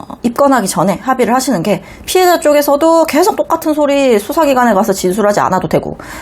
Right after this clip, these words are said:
가해자가 이상한 소리 하는 거 막 듣지 않아도 되고, 어, 그런 상황이 되-, 되는 것이고 이제 물론 요 전제는 가해자가 죄를 인정할 때라고 저는 생각을 합니다. 가해자가 인정하지 않는데 "돈 줄 테니까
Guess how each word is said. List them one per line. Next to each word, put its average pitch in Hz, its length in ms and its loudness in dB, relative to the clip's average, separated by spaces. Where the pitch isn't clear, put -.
가해자가 247 440 2
이상한 262 340 2
소리 254 160 0
하는 240 180 2
거 208 80 2
막 - 140 -2
듣지 - 240 -4
않아도 165 280 0
되고, - 220 -6
어, - 180 -16
그런 226 280 4
상황이 208 460 0
되-, 175 360 0
되는 185 260 2
것이고 165 360 -4
이제 190 120 -2
물론 240 440 2
요 208 100 2
전제는 208 560 0
가해자가 220 680 0
죄를 202 440 0
인정할 254 500 2
때라고 202 760 0
저는 185 320 0
생각을 226 380 0
합니다. 214 360 -2
가해자가 254 540 2
인정하지 269 400 2
않는데 196 420 2
"돈 202 120 -4
줄 254 120 -2
테니까 262 520 0